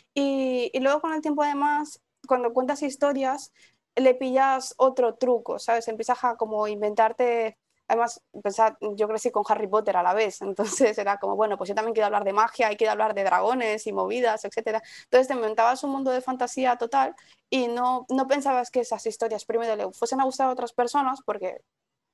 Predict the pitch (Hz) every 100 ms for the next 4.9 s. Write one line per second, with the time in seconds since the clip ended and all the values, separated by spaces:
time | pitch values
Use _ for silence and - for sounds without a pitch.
0 | - - 202 202 208 202 214 202 202 202
1 | 214 208 214 208 202 - 220 214 208 226
2 | 247 220 202 190 202 214 226 226 220 233
3 | - 226 262 294 - - - 247 254 262
4 | 247 220 247 254 233 - 262 262 262